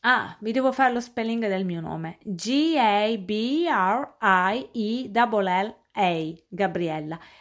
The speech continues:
My surname is Marturano, M A R T U R A N O, come notate nel mio cognome c'è quella famosa T.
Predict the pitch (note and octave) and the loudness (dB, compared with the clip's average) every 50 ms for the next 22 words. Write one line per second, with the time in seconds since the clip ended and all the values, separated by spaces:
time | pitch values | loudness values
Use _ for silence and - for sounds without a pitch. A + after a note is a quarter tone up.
0 | - _ _ - F#3+ G#3 A#3 A#3 - C#4+ B3+ B3 B3 B3+ B3+ A#3 A3 A3 G#3 - | -20 _ _ -6 0 2 2 2 2 0 -2 0 0 0 0 0 -2 -4 -4 -6
1 | G3 F#3 F#3 F#3 F#3+ - - - G#3 G3 F3+ F3 F#3 G3+ A#3 C#4+ D4 - - - | -6 -2 -2 -2 -2 -4 -8 -8 -6 -4 -4 -2 -4 -4 -4 -4 -6 -6 -2 2
2 | A3+ G#3+ A3 A#3+ C4 C#4+ D4 D4 - - A3+ G3+ F#3 F3+ F3+ F3+ G3 A#3+ C#4 C#4+ | 2 2 2 2 0 -2 -4 -4 -6 -4 -2 0 0 2 2 0 0 0 -2 -4
3 | - _ - G#3 G3 F#3 G3 A3+ C4 B3+ - _ - - - B3+ A#3+ A#3+ C4 C#4+ | -6 _ 0 2 4 4 4 4 2 -2 -8 _ -12 -10 -6 -4 -4 -4 -4 -4
4 | D4 D4+ _ _ _ - G#3 G3+ G3+ A3+ B3+ C#4+ E4 F4 F4 - _ _ _ _ | -6 -6 _ _ _ -10 -6 -2 0 2 2 2 0 -2 -4 -8 _ _ _ _
5 | _ - A3 G#3+ G#3+ G#3+ C4 D4+ D#4+ - - - A3 G#3+ A3+ B3 D4 D4+ - - | _ 2 4 6 6 6 6 4 0 -2 -6 -6 -4 -2 -2 -2 -4 -6 -6 -6
6 | - G#3+ G#3 A3+ C4 C#4 C4+ _ - A3 G3 F3+ E3 D#3+ D#3+ E3 - - - _ | -2 0 0 0 -2 -6 -10 _ -6 -2 0 0 0 -2 -4 -6 -10 -18 -20 _
7 | - - G3 F#3+ F#3 F#3 G3 A3+ A3+ - A#3+ A3 A3+ A#3+ A#3+ B3+ B3+ - - - | -14 -10 -8 -8 -6 -6 -6 -6 -2 -2 0 2 2 0 0 -2 -10 -12 -14 -20
8 | - - _ - F#3+ F#3 F#3 F#3 F#3+ G3 G3 G3 A3 G#3+ G3+ G3+ G3+ G3 F#3+ F#3 | -20 -18 _ -4 -2 -2 0 0 0 -2 -2 -2 -2 -2 -2 0 -2 -2 -2 -4
9 | F#3 - G3 - - F3+ G3 F#3+ - G3+ G3 G#3 G#3 G#3 G3 F#3 - _ - - | -6 -8 -10 -6 -4 -4 -4 -4 -4 -2 -2 -2 -2 -2 -4 -6 -6 _ -8 -6
10 | F#3 E3+ E3+ - | -6 -6 -8 -12